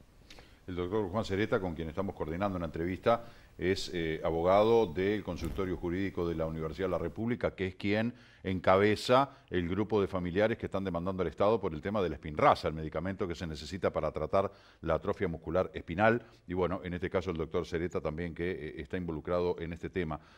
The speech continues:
Eh, ¿hasta dónde, eh, juega un papel preponderante la concientización de la población? Porque en muchos aspectos es clave, ¿no? Depende de cuán conscientes seamos,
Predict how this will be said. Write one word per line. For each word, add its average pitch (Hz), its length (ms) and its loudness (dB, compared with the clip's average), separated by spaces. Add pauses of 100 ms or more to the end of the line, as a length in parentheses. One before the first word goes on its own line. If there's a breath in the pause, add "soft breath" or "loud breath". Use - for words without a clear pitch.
(160 soft breath)
Eh, - 120 -6
¿hasta 117 280 2
dónde, 185 440 0
eh, 95 320 0 (280)
juega 127 240 2
un 117 100 0
papel 101 680 -2
preponderante 90 600 -2
la 92 100 0
concientización 82 840 -6
de 78 80 -2
la 73 80 -4
población? 76 380 -6
Porque 80 140 -8
en 104 60 -6
muchos 127 220 -8
aspectos 85 360 -6
es 80 80 -8
clave, 69 380 -4
¿no? 95 320 0
Depende 104 400 2
de 85 160 0
cuán 104 260 2
conscientes 104 600 -2
seamos, 127 380 0